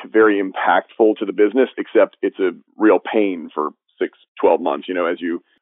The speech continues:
hire a new person, find the replacement, get them up to speed. You know, it doesn't overall affect the deal structure. It's just that it's sort of a pain point for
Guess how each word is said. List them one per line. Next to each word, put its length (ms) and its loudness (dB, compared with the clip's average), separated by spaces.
hire 280 4
a 60 2
new 140 -4
person, 680 2
find 260 -2
the 60 -4
replacement, 720 0
get 120 -2
them 120 -6
up 100 -2
to 100 -14
speed. 460 -2
You 80 0
know, 60 4
it 40 2
doesn't 360 2
overall 500 6
affect 400 0
the 100 -6
deal 360 2
structure. 520 -2
It's 180 -6
just 220 -6
that 100 -2
it's 220 -8
sort 160 -2
of 160 -4
a 240 -2
pain 220 -6
point 300 -6
for 240 -4